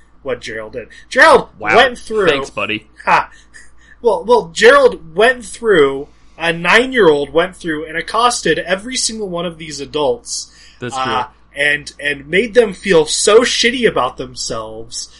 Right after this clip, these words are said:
Speaker 2: Yeah.
Speaker 1: uh, for what they did to him. Uh, it, I mean, that's the implication. It's never overtly said. It's never, there's never a scene that says that, but he gives each of
Speaker 2: Yeah.
Speaker 1: them a look, like, "Thank you, you're doing this right." Uh, and, and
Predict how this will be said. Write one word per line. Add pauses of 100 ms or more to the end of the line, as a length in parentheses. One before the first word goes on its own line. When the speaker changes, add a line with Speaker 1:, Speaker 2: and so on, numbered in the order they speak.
(120)
Speaker 2:
Yeah.
Speaker 1:
uh, (240)
for
what
they
did
to
him. (360)
Uh, (440)
it,
I
mean,
that's
the
implication.
It's
never
overtly
said.
It's
never,
there's
never
a
scene
that
says
that,
but
he
gives
each
of
Speaker 2:
Yeah.
Speaker 1:
them
a
look, (320)
like,
"Thank
you,
you're
doing
this
right." (380)
Uh, (380)
and,
and